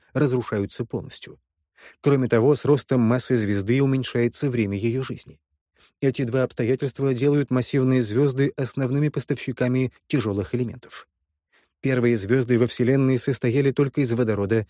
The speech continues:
и гелия. Через несколько миллионов лет самые массивные из них погибли,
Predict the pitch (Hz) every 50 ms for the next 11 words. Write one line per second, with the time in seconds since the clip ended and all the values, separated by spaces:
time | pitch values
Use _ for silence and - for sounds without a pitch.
0 | _ _ - 131 113 104 120 - - - - - - _ _ _ _ _ _ -
1 | - - _ - - 127 113 113 101 110 120 110 - 127 113 - 123 117 113 117
2 | 113 110 98 - - 117 131 139 - - - 131 123 123 120 117 117 104 - -
3 | 123 120 123 117 117 107 98 113 110 104 - - 101 87 101 120 120 123 123 120